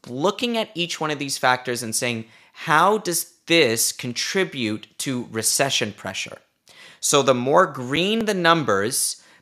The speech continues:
the less pressure, and the more red the numbers, the more pressure. And what we see is that the colors are v-,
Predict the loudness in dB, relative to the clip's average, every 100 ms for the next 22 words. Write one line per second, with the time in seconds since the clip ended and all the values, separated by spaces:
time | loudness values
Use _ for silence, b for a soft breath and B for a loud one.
0 | -2 0 2 4 4 4 0 -2 -2 0
1 | 0 0 0 -2 -4 -2 2 2 4 4
2 | 6 4 2 0 0 0 0 2 2 2
3 | 0 0 -2 -6 B B B -4 0 -2
4 | -2 -2 0 0 -2 -2 -2 0 2 0
5 | -2 -10 -2 2 2 2 0 0 -4 -16